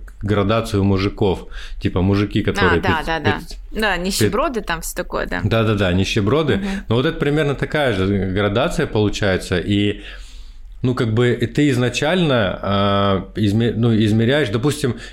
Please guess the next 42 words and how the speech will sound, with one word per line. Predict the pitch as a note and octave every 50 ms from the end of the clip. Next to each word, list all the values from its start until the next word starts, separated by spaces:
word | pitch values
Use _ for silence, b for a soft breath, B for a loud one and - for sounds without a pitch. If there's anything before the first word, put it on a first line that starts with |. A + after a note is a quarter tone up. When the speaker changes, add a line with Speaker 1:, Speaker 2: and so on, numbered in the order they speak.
| B B
Speaker 1:
э, | - - A2 G#2 - -
ну | B2+ B2
вот, | G#2 G#2 G2+ A2+
я, | A2 A#2 -
я | - A#2 B2+ B2+
пришёл | - C#3 B2 - - C#3+ C#3+ B2+
в | -
клуб | - C3+ C3+ C3+ -
миллиардеров, | B2+ A#2 A#2 A#2 A2+ A2+ A2 B2 D#3+ G3 F#3+ D3 G#2 -
там | - - A2 G#2 G2+ F#2+
ребята, | G2 G#2 G2 C3+ D#3 E3+ - B2+
которые | - B2 - - A#2+ B2+ A#2+ A2
зарабатывают | F#2 G2+ F#2+ G2 F2+ G#2+ A#2+ B2 - - G2 - -
миллиарды, | G2+ G2+ G2 G2 G2 G2 F#2+ F#2 F2+ E2 D2+ E2
да, | D#2 F2+ G2 G#2+ G#2+ B B B B B B B B B B -
и | G2 E2+
классно | - - G2+ G2+ G#2+ A2+ A#2 A2 A2+ A2 F#2+
такие | E2+ - F#2 - - F#2+ F2+ E2+
все, | - - - G2+ F#2 E2 B B B B B B B
но | G#2+ A#2 B2 B2+ C3 B2+ A2+
поговорить | - - A#2+ G#2+ A2 A#2+ A#2+ C3 D3 E3+ E3 -
мне | B2 A2
с | - -
ним | A#2+ B2 A#2+ A#2 A2+ - - - - -
С | - -
ними | A#2 A#2+ B2 A#2 A2
не | A2 G#2+ G2+
о | F#2+ F2+ F2
чем, | - - F2 D#2+ D#2
да, | F2 G2 G#2+ G2 F2
они | E2+ G2+ G2+
постоянно | - G2+ F#2+ - - F#2 F#2+ G#2+ A#2 A#2 G#2+ F#2
там | - F2+ E2+ E2
разговаривают | F2+ E2 E2 F2+ F2+ F2+ G#2 G#2+ G2 F#2+ - -
про | G2 F#2+ F2+
рыбалку, | F#2 F#2 F2 F2 E2+ D#2+ D#2+ D#2 - E2 -
которую | D#2 - - E2+ D#2+ E2 D#2+
я | E2 F#2 F#2+
не | F#2 F2+
люблю, | F2 F2 D#2+ D#2 E2 E2 D#2+
например, | D#2 D2+ - - E2 D#2 D2+ D2+ D#2 D2+ C#2
да, | D#2 F2 F#2 F2+